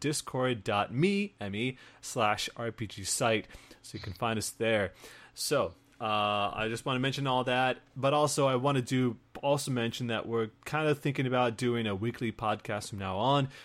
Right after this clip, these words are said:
just because there's always so much news, and it does feel like at times we start to ramble a bit, trying to get through all the news at once. So if we do a weekly podcast, it might be a lot easier to get through, and, you know, start to have a much more developed conversation that we can, we can really have fun with.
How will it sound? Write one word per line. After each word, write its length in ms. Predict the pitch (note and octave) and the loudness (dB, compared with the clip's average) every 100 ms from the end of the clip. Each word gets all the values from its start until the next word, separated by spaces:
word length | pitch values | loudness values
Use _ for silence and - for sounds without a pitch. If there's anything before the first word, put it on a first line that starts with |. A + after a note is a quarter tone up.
| - - | -20 -8
just 180 | A#2 | -6
because 300 | - - A2 | -6 -2 -2
there's 140 | G2+ A2 | 0 2
always 280 | A#2+ B2 - | 4 4 2
so 240 | - E3+ | 0 2
much 280 | E3 D#3+ C#3+ | 2 0 -2
news, 400 | C#3 C#3 C3 A#2+ | 0 0 0 0
and 240 | A2+ A2 - - - | 0 -2 -6 -12 -8
it 100 | A#2+ | 0
does 240 | C#3 C#3 | 2 2
feel 140 | - | 0
like 180 | C3 A#2+ | 2 2
at 180 | C#3 - | 0 -2
times 380 | B2+ B2 A#2 - | -2 0 0 -2
we 100 | G#2+ | -4
start 280 | - A#2+ - | 0 -2 -2
to 80 | |
ramble 420 | F#2 B2 C#3 C3+ B2+ | 0 2 2 4 2
a 60 | |
bit, 260 | A#2 A#2+ - | 4 2 2
trying 200 | B2+ A#2 | -2 0
to 40 | |
get 220 | A#2 A2+ | 0 0
through 140 | B2 A#2 | -2 -2
all 200 | A#2 A#2 | -2 -2
the 80 | A2+ | 0
news 240 | A2 G#2+ | -2 0
at 180 | G#2+ G2 | -2 0
once. 300 | A2 A#2 - | -2 -2 -2
So 140 | G#2 | -4
if 60 | G2 | -4
we 40 | |
do 160 | G#2 G#2 | -4 -2
a 60 | |
weekly 400 | G2+ B2+ C3 A#2 | 0 0 0 -4
podcast, 680 | - A#2+ A#2 - A#2 A2+ - | -2 0 0 0 0 0 -2
it 80 | G#2 | -4
might 220 | G2+ G#2+ | -4 -4
be 80 | G#2+ | -4
a 80 | F#2+ | 0
lot 200 | G#2 - | 0 -2
easier 320 | A2+ A#2+ B2 | -4 -2 -2
to 80 | G#2+ | -2
get 180 | A2 - | -2 -2
through, 260 | A#2 A2+ - - - - | -2 -2 -2 -14 -20 -2
and, 120 | F#3 | 4
you 60 | F3+ | 6
know, 180 | D3+ C#3+ | 6 4
start 280 | - C3+ | 4 2
to 80 | C3 | 2
have 160 | A#2+ A#2 | 0 2
a 80 | A2 | 0
much 260 | A2+ - | 0 -2
more 140 | A#2 G#2 | -4 -4
developed 420 | G#2 G#2+ G#2 - | 0 2 0 -2
conversation 720 | A2+ G2 F#2+ A#2+ A#2+ - G2+ - - - - | -8 -6 -4 0 0 0 -4 -8 -20 -20 -6
that 180 | G2 G#2 | -4 -4
we 80 | |
can, 260 | G2+ G#2+ G2+ | -4 -4 -4
we 100 | G#2 | -6
can 180 | G2+ G2+ | -6 -4
really 160 | G#2 G2 | 0 0
have 140 | F#2+ | -2
fun 260 | - G#2 F#2+ | -2 -4 -2
with. 280 | F2+ A2+ | -4 -6